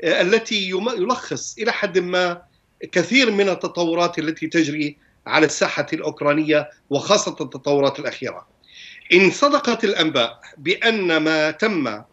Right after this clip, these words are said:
هو بالفعل استخدام للسلاح الكيماوي، فهذا سيناريو اعتادت، آه، للأسف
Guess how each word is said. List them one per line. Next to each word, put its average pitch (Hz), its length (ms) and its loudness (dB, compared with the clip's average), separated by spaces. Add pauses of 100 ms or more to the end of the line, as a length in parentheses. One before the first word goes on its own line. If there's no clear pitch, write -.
هو 196 100 4
بالفعل 156 560 2 (360)
استخدام 190 720 0
للسلاح 156 480 -8
الكيماوي، 190 680 -4 (400)
فهذا 202 680 2
سيناريو 190 760 -2 (340)
اعتادت، 151 880 0 (560)
آه، 139 220 0
للأسف 156 600 -2